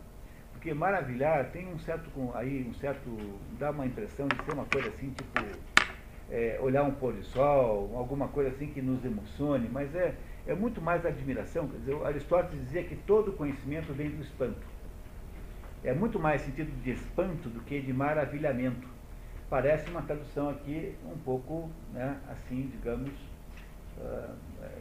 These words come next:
sei lá, um pouco hiperbólica, assim, essa de maravilhação. Não é? Quer dizer,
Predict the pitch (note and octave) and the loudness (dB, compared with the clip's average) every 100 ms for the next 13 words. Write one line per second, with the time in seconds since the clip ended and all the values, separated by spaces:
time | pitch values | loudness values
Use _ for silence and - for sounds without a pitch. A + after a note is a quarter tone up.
0 | A#2+ - - - - - - C3 C3 E3+ | -10 -6 -4 -4 -8 -10 -4 -4 -2 -2
1 | D#3 F3+ C3+ A#2+ C#3 A2+ G2 G2 - A#2 | 0 0 2 6 6 6 0 -8 -4 -2
2 | B2 B2 A#2 B2 B2 A#2+ A#2+ B2 - - | -2 -2 -2 0 2 0 0 -2 -2 -10
3 | - - - - - - - - C3 D#3 | -10 -10 -10 -8 -8 -6 -6 -2 2 2
4 | - D3 C3+ C3+ C#3 | 2 -2 0 4 4